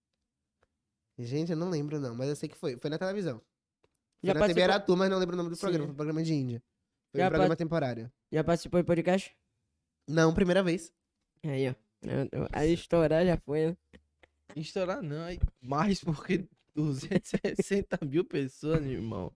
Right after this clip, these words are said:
Speaker 1: Não, eu adorei, é.
Speaker 2: É,
Speaker 1: Pode
Speaker 2: é muita gente,
Speaker 1: <clears throat>
Speaker 2: velho.
Speaker 1: É, tá rolando muito disso, né?
Speaker 3: Sim. A gente fez mais pra chamar a galera daqui que, que é de Salvador e tal, porque em Salvador tem alguns outros podcasts, mas a gente queria dar muito a voz pra galera daqui.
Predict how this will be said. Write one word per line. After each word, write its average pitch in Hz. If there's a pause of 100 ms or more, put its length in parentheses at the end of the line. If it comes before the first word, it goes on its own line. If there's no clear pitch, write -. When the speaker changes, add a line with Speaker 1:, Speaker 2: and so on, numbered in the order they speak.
Speaker 1:
Não, 175
eu 220
adorei, 349
é. 311 (320)
Speaker 2:
É, 147
Speaker 1:
Pode 147 (400)
Speaker 2:
é 135
muita 151
gente, 147
Speaker 1:
<clears throat> -
Speaker 2:
velho. 147 (420)
Speaker 1:
É, 214
tá 220
rolando 233
muito 196
disso, 165
né? 165
Speaker 3:
Sim. 104 (800)
A -
gente 202
fez 208
mais 185
pra 226
chamar 302
a 240
galera 214
daqui 202
que, 156 (400)
que 156
é 139
de 131
Salvador 165
e 165
tal, 160
porque 180
em 175
Salvador 175
tem 190
alguns 165
outros 147
podcasts, 147
mas 220 (460)
a -
gente 160
queria 175
dar 170
muito 165
a 180
voz 147
pra 143
galera 131
daqui. 120